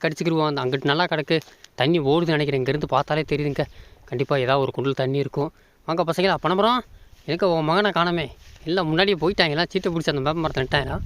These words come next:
கருப்பு, வாரா, என்னடா புல்லு கருகுது, ஒரு நாளைக்கு ஒரு நாள் முத்தலகை புல்லுங்க ஒரு பட்டு போக போகுது. ஐயே, அதுக்குள்ள வயசாயிடுச்சு அந்த புல்லுக்கு. என்ன அவ்வளோதான், ஒரு வாரம் தான், ஒரு வாரத்துக்குள்ள உசிரலாம் போகுது. வெங்காயம், ஏ வெங்காயம், என்ன வெங்காயம்? ஓட்டம் பய உள்ள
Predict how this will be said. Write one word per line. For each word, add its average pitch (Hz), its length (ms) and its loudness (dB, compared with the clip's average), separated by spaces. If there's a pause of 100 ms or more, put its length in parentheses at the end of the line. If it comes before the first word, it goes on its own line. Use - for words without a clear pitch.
(140)
கருப்பு, 185 260 0 (580)
வாரா, 180 260 2
என்னடா 185 280 2
புல்லு 190 260 2
கருகுது, 185 380 4
ஒரு 165 100 2
நாளைக்கு 185 220 2
ஒரு 175 60 2
நாள் 165 100 0
முத்தலகை 254 320 4 (640)
புல்லுங்க 214 300 2
ஒரு 190 120 0
பட்டு 180 200 2
போக 214 160 4
போகுது. 190 180 4 (120)
ஐயே, 185 280 2
அதுக்குள்ள 165 260 0
வயசாயிடுச்சு 180 360 2
அந்த 147 160 -4
புல்லுக்கு. 175 260 2 (260)
என்ன 196 180 2
அவ்வளோதான், 170 340 2
ஒரு 196 180 2
வாரம் 226 240 4
தான், 185 140 4
ஒரு 180 160 0
வாரத்துக்குள்ள 220 380 2
உசிரலாம் 196 360 2
போகுது. 156 180 0 (540)
வெங்காயம், 370 420 4 (680)
ஏ 440 160 -2
வெங்காயம், 480 380 2 (520)
என்ன 466 180 6
வெங்காயம்? 494 380 2 (1000)
ஓட்டம் 240 360 0
பய 208 200 2
உள்ள 226 120 2